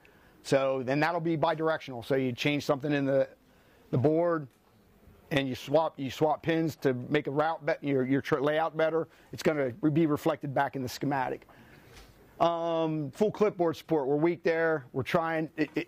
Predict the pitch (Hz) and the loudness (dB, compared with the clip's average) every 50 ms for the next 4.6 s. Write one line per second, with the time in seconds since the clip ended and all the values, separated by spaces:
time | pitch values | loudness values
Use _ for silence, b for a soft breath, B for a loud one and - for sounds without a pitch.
0 | _ - 151 139 139 143 175 185 - - - 185 180 147 151 156 135 156 156 160 | _ -10 -8 -2 0 2 0 0 0 -4 -4 -4 -2 -2 -2 0 2 2 2 2
1 | 160 - - 151 143 139 139 - 143 139 143 135 120 - - 147 139 120 120 120 | 2 2 2 0 0 0 -2 -2 -2 0 0 0 -2 -2 -2 -2 0 0 -2 -2
2 | - 131 131 117 127 127 - - 135 143 139 135 156 165 160 160 156 160 147 - | -2 -2 -2 -2 -4 -8 -8 -6 -4 -2 0 0 0 2 2 0 0 0 -2 -4
3 | - 165 147 - 147 151 143 - 156 147 131 117 - - B B B B B B | -6 -4 0 2 2 2 0 -2 -4 -6 -6 -6 -10 -14 B B B B B B
4 | B B B - 156 151 143 139 135 127 120 | B B B 2 2 2 2 2 0 -2 -4